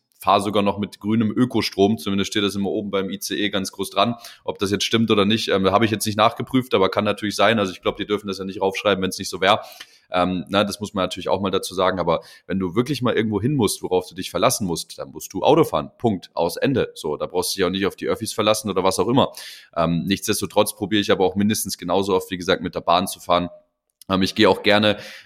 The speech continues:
ähm, wenn ich dann beispielsweise ins Fitnessstudio gehe, dann gehe ich gerne einen Weg zu Fuß, das sind so zwanzig Minuten,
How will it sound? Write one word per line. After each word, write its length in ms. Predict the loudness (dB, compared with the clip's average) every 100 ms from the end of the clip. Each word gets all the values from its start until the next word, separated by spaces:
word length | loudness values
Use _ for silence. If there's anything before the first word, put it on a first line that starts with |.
| _
ähm, 220 | -4 -2
wenn 120 | -2
ich 120 | -2 -2
dann 300 | -2 -2 0
beispielsweise 760 | 0 0 -2 2 2 4 2
ins 180 | 2 -2
Fitnessstudio 520 | 0 0 -2 0 2
gehe, 140 | 2
dann 160 | 2 2
gehe 80 | -2
ich 140 | 0
gerne 240 | 0 0 0
einen 200 | -2 0
Weg 200 | -2 -4
zu 80 |
Fuß, 340 | -2 2 2 0
das 140 | -4
sind 160 | -6 -6
so 80 | -4
zwanzig 400 | 0 0 -2 -2
Minuten, 400 | 0 2 0